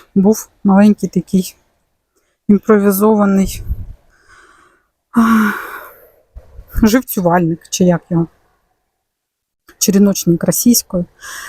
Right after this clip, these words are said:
Е, зовсім простий, були просто дуги. Е, в двадцять другому році, влітку, е, це був червень, липень місяць, я поживцювала тут деякі культури.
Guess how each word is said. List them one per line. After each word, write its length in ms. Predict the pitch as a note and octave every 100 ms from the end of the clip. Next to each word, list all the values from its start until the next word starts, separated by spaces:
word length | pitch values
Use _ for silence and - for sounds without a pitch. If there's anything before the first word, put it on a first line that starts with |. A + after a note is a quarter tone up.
| - -
Е, 540 | G3 G3 G3+ G3+ G3+ A3+
зовсім 520 | G3+ C4+ C#4+ - G#3+ -
простий, 420 | - G#3 - G3
були 260 | F3+ G3+ A#3
просто 380 | A3 G#3 - G3+
дуги. 440 | F#3+ A3 G#3+ C4+ - _ _ _ -
Е, 120 | G3
в 80 | F#3+
двадцять 320 | F#3 C4+ A#3+
другому 420 | G#3 G#3+ G3+ G3 F#3+
році, 360 | G3 - B3
влітку, 680 | G#3+ G3 G3+ - - B3 B3+ _
е, 220 | G3 F#3+ F#3+
це 140 | -
був 300 | G#3+ G3 F#3+ - _ _ -
червень, 680 | - A3 G#3+ G3+ G3+ F#3+
липень 520 | G3 G#3+ - G3 F#3 F#3
місяць, 480 | F#3 - C4+ - - - - - -
я 140 | A#3+
поживцювала 840 | C#4+ A3+ G#3+ - - G3 A3+ B3 G3+
тут 380 | - A3+ - -
деякі 380 | F#3 G#3+ G#3 G3+
культури. 640 | - G3 - G3 F3 E3+